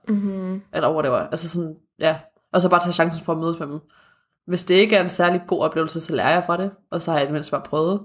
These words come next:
Speaker 1: Præcis.
Speaker 2: Og så ser jeg dem ikke igen, altså, det er jo ikke spildt tid, fordi man har prøvet.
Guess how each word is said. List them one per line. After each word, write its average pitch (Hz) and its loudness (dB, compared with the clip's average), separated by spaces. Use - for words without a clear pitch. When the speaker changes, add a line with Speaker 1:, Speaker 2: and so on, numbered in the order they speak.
Speaker 1:
Præcis. - -4
Speaker 2:
Og 208 6
så 180 0
ser 233 4
jeg 185 6
dem 180 -2
ikke 196 -4
igen, 190 4
altså, 202 -6
det 170 -2
er 170 4
jo 180 4
ikke 214 -2
spildt - -4
tid, 233 -2
fordi 214 -8
man 160 -4
har 165 -6
prøvet. 240 4